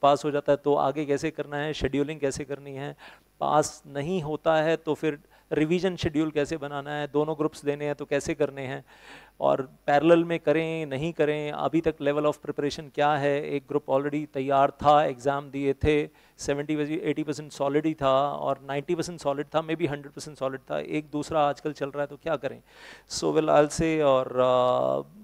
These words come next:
पेशेंस थोड़ी सी रखनी पड़ेगी आपको कल तक रिजल्ट आने तक। तो डर ज़रूर है और डर लगता भी है, नॉर्मल है कि डर लगता है, but I'll say पेशेंस तो थोड़ी सी रखनी पड़ेगी।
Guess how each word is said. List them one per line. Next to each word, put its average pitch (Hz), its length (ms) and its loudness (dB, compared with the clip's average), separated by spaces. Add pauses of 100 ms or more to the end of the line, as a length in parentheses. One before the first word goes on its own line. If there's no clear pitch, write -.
(120)
पेशेंस 170 760 -6
थोड़ी 143 140 -8
सी 165 140 -10
रखनी 147 260 -10
पड़ेगी 139 300 -4
आपको 135 240 -2
कल 143 220 0 (100)
तक 147 100 2 (220)
रिजल्ट 131 340 0
आने 139 200 -6
तक। 135 160 -12 (320)
तो 147 80 -6
डर 143 260 6
ज़रूर 165 380 4
है 185 400 -4
और 143 180 2
डर 143 240 2
लगता 139 320 -2
भी 147 180 -6
है, 151 80 -6
नॉर्मल 131 460 -6
है 123 180 -6 (520)
कि 147 100 -12
डर 139 200 2
लगता 143 300 0
है, 156 140 4
but 143 120 0
I'll 135 220 2
say 151 140 -6
पेशेंस 139 420 -6
तो 151 80 -8
थोड़ी 131 240 -6
सी 147 480 -8
रखनी 139 300 -6
पड़ेगी। 131 400 -8